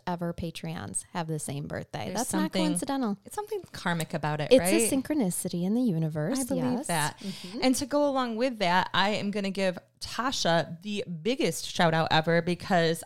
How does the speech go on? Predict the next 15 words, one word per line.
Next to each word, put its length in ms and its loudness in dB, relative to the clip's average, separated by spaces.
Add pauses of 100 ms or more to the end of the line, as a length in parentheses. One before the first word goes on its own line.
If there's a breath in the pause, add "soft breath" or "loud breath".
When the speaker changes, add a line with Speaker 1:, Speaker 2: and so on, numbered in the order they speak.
Speaker 2:
I 180 8
could 220 -4
not 180 0
have 200 -2
done 240 0
this 360 2 (400 loud breath)
episode 680 4
without 480 4
her. 280 -6 (240 loud breath)
So 280 0
I'm 220 4
gonna 160 0
present 520 2
to 160 -4
you 480 2